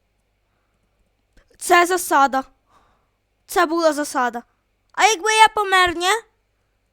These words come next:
Е, до речі, в тій минулій кімнаті в мене мигало світло, але, ну, воно мигало, і я чекав, чекав, е, раш на цей, не летів, а коли я вже вирішив наступна відмичка, то вон-, він вже якось полетів.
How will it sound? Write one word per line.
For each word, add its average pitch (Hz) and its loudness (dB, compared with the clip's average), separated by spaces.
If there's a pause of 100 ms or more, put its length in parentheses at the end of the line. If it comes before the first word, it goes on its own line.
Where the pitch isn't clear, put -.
(540)
Е, 294 0
до 330 -6
речі, 349 0
в 262 -14
тій 359 -4
минулій 349 -4
кімнаті 349 -6
в - -8
мене 330 -6
мигало 370 -2
світло, 294 -6
але, 269 2 (380)
ну, 311 -4
воно 285 -6
мигало, 339 0
і 285 -8
я 320 0
чекав, 339 2
чекав, 349 2 (300)
е, 262 0
раш 311 2
на 320 -10
цей, 311 -2
не 277 -4
летів, 311 -2
а 262 -4
коли 277 -4
я 285 -2
вже 277 -10 (1400)
вирішив 285 -6
наступна 285 -10
відмичка, 262 -8 (580)
то 320 -4
вон-, 339 -4
він 349 -4
вже 339 -2
якось 320 -4
полетів. 277 -8